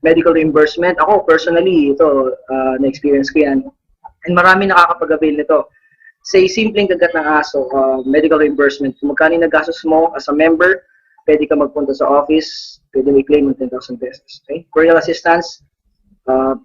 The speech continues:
the name itself signifies na pagka may burial assistance, yung member na matay, ang assistance ng company is ten thousand pesos. Free medical checkup, marami sa atin hindi binibigyan ng halaga itong medical checkup. Pero alam natin lahat,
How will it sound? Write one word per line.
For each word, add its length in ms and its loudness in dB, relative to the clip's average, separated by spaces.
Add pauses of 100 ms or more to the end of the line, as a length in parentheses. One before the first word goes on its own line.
the 80 0
name 220 2
itself 400 0 (160)
signifies 480 0
na 80 -6
pagka 400 -2
may 160 2
burial 240 2
assistance, 800 -6
yung 160 -2
member 240 0
na 80 -2
matay, 320 0
ang 160 -2
assistance 400 -6
ng 160 -10
company 320 -2
is 80 -12
ten 160 -6
thousand 240 -10
pesos. 480 -18 (640)
Free 100 6
medical 380 2
checkup, 340 -2
marami 320 4
sa 220 0
atin 180 -2
hindi 300 0
binibigyan 500 0
ng 80 -10
halaga 240 0
itong 160 -4
medical 320 0
checkup. 320 -2
Pero 240 4
alam 240 2
natin 320 2
lahat, 240 0